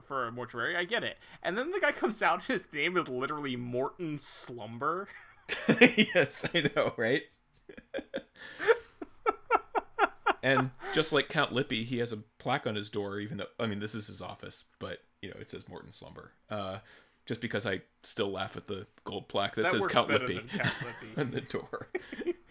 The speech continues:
Speaker 2: Uh, I love this, this, like, awkward scene where they just sit staring at each other bef-, and then the urn comes out. Uh,
Speaker 1: Yeah.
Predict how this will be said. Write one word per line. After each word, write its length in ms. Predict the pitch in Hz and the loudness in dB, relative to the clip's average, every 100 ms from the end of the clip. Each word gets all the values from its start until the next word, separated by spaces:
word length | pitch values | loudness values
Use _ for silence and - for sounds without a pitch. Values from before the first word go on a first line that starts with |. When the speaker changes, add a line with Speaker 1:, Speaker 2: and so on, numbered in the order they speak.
| 392 190 247 220 185 - - - - - - | -8 -8 -12 -12 -16 -18 -20 -20 -20 -20 -4
Speaker 2:
Uh, 320 | 104 107 90 - _ _ _ - - | 0 0 -2 -8 _ _ _ -20 4
I 80 | 151 | 8
love 200 | 165 170 | 10 8
this, 160 | 175 165 | 6 0
this, 280 | - 143 - | -2 -2 2
like, 180 | 127 117 | 2 2
awkward 360 | 123 147 127 | 0 0 0
scene 180 | 131 127 | 0 2
where 80 | 123 | 0
they 80 | 120 | -2
just 160 | 120 | -2
sit 160 | 123 - | -2 -4
staring 380 | - 95 104 110 | -4 -4 -2 -2
at 40 | |
each 140 | 120 | -2
other 240 | 113 113 110 | 0 0 -2
bef-, 160 | 104 - _ - | -4 -10 _ -6
and 120 | 113 | -4
then 80 | 104 | -4
the 100 | 104 | -4
urn 200 | 98 101 | -6 -6
comes 260 | 107 107 107 | -8 -6 -6
out. 280 | 98 104 - _ - - | -4 -6 -8 _ -20 -16
Uh, 440 | 107 92 92 92 92 - _ _ - | -12 -10 -8 -8 -10 -16 _ _ -10
Speaker 1:
Yeah. 300 | 127 110 | -6 -6